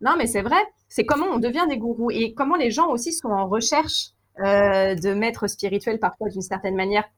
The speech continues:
dans ce grand chaos. On parlait de la chute des idéologies, de la chute, euh, euh, des, des grands pou-, enfin, du communisme, des grands monothéismes. Dans cette perte de sens généralisée, les gens, les individus sont aussi en recherche d'un guide, de quelqu'un qui va leur dire quoi faire, comment faire, comment penser,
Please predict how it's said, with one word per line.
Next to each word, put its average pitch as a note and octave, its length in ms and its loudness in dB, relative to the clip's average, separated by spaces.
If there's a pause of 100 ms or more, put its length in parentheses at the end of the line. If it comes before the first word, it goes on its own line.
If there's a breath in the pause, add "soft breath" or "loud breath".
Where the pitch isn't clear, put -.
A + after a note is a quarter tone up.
(340 loud breath)
dans A3 120 0
ce A3+ 120 2
grand A3 220 6
chaos. G#3 480 4
On F#3+ 140 -2
parlait F#3+ 240 2
de F#3 40 0
la F3+ 60 2
chute F3+ 220 -6
des G3 200 0
idéologies, G3 600 2
de C#4 80 0
la F#3 100 4
chute, G#3+ 380 -6
euh, F3+ 180 2 (360 loud breath)
euh, F3 300 0
des, E3+ 280 0
des F3 100 2
grands F#3+ 220 0
pou-, F#3 260 -10
enfin, F3+ 220 0
du F3+ 120 -2
communisme, G#3+ 840 0
des F3 120 0
grands F3+ 220 -4
monothéismes. F#3+ 640 -2 (180)
Dans G3 140 2
cette - 240 -6
perte G#3+ 220 0
de G3 80 -2
sens B3 260 -4
généralisée, G#3+ 800 0
les G#3 100 -2
gens, A3+ 160 2
les C4+ 160 0
individus G3 460 -2
sont G3+ 160 -8
aussi G3 220 -6
en F#3+ 220 2
recherche B3+ 560 0
d'un F#3+ 220 2
guide, A3 440 2
de F#3+ 80 -2
quelqu'un G3+ 240 -4
qui - 120 -14
va F#3+ 100 0
leur F3+ 120 0
dire C#4 200 -6
quoi C#4+ 240 0
faire, C4 300 -2
comment A#3+ 240 2 (140)
faire, B3 200 -2
comment C4 320 2
penser, A#3 520 -2